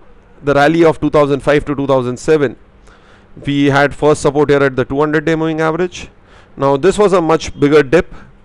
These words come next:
wherein we fell below the two hundred day moving average but did not sustain for long. In the next dip as well. Now this was a sharp correction of thirty percent,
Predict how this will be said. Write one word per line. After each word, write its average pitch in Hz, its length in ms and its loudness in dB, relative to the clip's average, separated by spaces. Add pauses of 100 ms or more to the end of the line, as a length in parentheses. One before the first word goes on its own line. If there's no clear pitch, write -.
(560)
wherein 135 320 2
we 139 120 -2
fell 156 260 2
below 151 200 0
the 151 80 0
two 151 140 -2
hundred 147 260 -2
day 143 100 2
moving 147 220 -4
average 165 260 -4
but 156 120 -6
did 131 120 -4
not 151 220 -2
sustain 131 400 -4
for 123 120 -4
long. 131 380 -2 (720)
In 143 140 -4
the 151 80 2
next 151 260 -2
dip 160 160 0
as 135 220 2
well. 190 260 0 (680)
Now 135 140 -2
this 139 180 -2
was 185 140 0
a 185 260 0
sharp - 360 0
correction 135 340 -2
of 151 100 -2
thirty 139 280 -6
percent, 151 420 -6